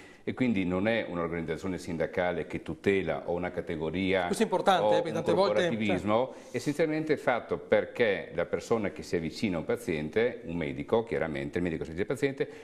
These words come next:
Speaker 1: ha delle caratteristiche di formazione, di autorevolezza, autorità,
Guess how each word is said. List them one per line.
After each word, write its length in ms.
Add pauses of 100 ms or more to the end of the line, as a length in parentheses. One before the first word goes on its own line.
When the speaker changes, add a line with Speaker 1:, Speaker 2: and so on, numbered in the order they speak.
(120)
Speaker 1:
ha 120
delle 160
caratteristiche 1040
di 220
formazione, 840
di 100
autorevolezza, 920
autorità, 880